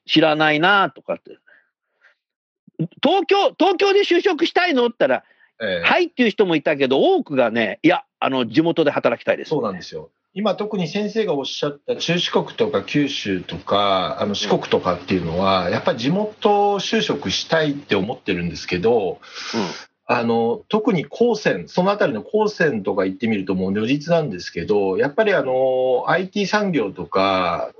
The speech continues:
Speaker 2: 技術系のテクノロジーの会社ってあんまやっぱないんですよね。なんで、
Speaker 1: ないよね。
Speaker 2: 皆さん、はい。なんで、
Speaker 1: あってもね、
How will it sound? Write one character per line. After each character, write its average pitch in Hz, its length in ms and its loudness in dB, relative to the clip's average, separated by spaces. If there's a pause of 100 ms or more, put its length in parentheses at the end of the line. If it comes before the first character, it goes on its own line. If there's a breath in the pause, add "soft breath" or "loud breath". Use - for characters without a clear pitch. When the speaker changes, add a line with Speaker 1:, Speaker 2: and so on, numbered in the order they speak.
Speaker 2:
技 131 160 2
術 185 180 -6
系 208 180 2
の 202 180 0
テ 185 120 -6
ク - 80 -6
ノ 214 120 4
ロ 208 60 2
ジ 156 180 -2
ー 104 40 -6
の 90 140 -4
会 98 240 -2
社 107 100 -4
っ - 60 -6
て - 140 -6
あ 151 120 0
ん 180 60 -2
ま 196 80 2
や 202 60 -2
っ - 20 0
ぱ 185 80 2
な 135 180 2
い 170 80 0
ん 131 80 -4
で 90 100 -6
す 85 140 -14
よ 87 80 -6
ね。 151 160 2
な 156 140 0
ん 143 80 -2
で、 117 220 2
Speaker 1:
な 160 160 2
い 240 120 2
よ 120 80 2
ね。 208 80 2
Speaker 2:
皆 175 140 0
さ 151 300 2
ん、 - 40 -8
は 139 260 2
い。 113 280 -2
な 170 100 2
ん 175 80 0
で、 135 380 0
Speaker 1:
あ 427 160 2
っ 143 120 -6
て 349 120 4
も 185 160 2
ね、 165 320 2